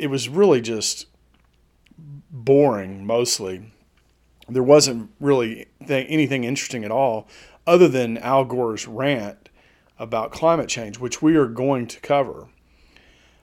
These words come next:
But I wanna cover, today, I wanna cover Klaus Schwab's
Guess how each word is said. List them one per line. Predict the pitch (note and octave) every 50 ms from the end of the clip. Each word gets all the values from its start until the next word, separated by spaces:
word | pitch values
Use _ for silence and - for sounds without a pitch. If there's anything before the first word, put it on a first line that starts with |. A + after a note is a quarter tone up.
| _ _ _ -
But | D#3+
I | F#3 G#3
wanna | B3 D#4+ F4 F4+
cover, | - - - F3 D#3+ D#3 C#3+ D3 C#3+ C#3 C3+ B2+ - - _ _ _ _ _ _ -
today, | - - C3+ A#2+ A#2+ D#3 F3 G3 F3+ C#3+ B2+ A#2+ B2
I |
wanna | A#2 B2+ C3 B2+ A#2+
cover | - - C#3+ C3+ B2+ A#2 A2+
Klaus | - - - E3 D#3+ D#3+ D3+
Schwab's | - - - C#3+ B2+ B2+ B2 A#2+ A#2 A#2+ -